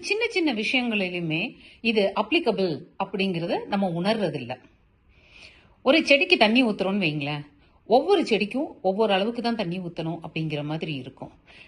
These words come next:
நம்ம செடிக்கு தண்ணி தானே ஊத்துறோம் அப்படின்னு நினைச்சு, ஒரு டம்ளர் தண்ணி ஊத்துற ஒரு செ-, ஊத்த வேண்டிய ஒரு செடிக்கு ஒரு மக்கு தண்ணியை ஊத்துறோம்னு வைங்க, அந்த தண்ணியாலேயே அது செத்து போகுங்க.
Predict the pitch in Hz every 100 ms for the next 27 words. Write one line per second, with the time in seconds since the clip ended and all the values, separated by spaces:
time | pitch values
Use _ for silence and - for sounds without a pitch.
0 | - 254 277 277 403 403 208 208 285 294
1 | 349 233 220 226 240 175 196 170 170 202
2 | 185 147 220 - - _ - 214 277 294
3 | 302 403 254 240 262 226 220 185 165 147
4 | 147 - _ - 202 190 - - 247 285
5 | 220 196 170 165 156 196 208 226 170 170
6 | - 208 320 311 202 180 190 247 240 175
7 | 175 196 190 147 147 139 - - - 170
8 | 185 185 196 349 311 226 208 202 151 156
9 | - 117 127 120 131